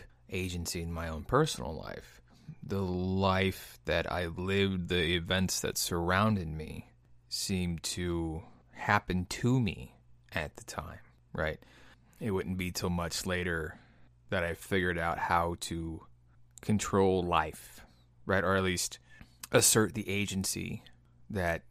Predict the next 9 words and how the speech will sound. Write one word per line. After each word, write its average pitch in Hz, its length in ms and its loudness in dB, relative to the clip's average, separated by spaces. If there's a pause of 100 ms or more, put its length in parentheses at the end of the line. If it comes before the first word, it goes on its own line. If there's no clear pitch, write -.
(460)
helps - 380 0
you 101 200 0
organize 92 720 4
your 85 140 -2
life - 500 -10
instead - 320 -6
of 85 100 -8
your 165 120 -4
life 85 500 -4